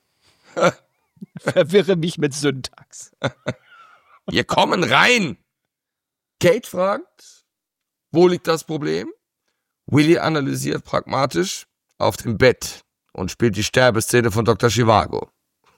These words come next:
Speaker 2: Ja, das ist sie natürlich im Original nicht.
Speaker 1: Das dachte ich mir.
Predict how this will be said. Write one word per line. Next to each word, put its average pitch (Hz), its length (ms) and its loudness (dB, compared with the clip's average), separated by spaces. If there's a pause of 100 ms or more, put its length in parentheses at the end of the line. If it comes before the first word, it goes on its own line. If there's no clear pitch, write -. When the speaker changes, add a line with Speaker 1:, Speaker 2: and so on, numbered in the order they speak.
(360)
Speaker 2:
Ja, 147 1700 0 (340)
das 127 220 0
ist - 160 -6
sie 143 60 -2
natürlich 127 300 -2
im 131 100 0
Original 110 580 -4
nicht. 131 460 -8 (260)
Speaker 1:
Das - 200 0
dachte - 300 2
ich - 100 -6
mir. 131 300 2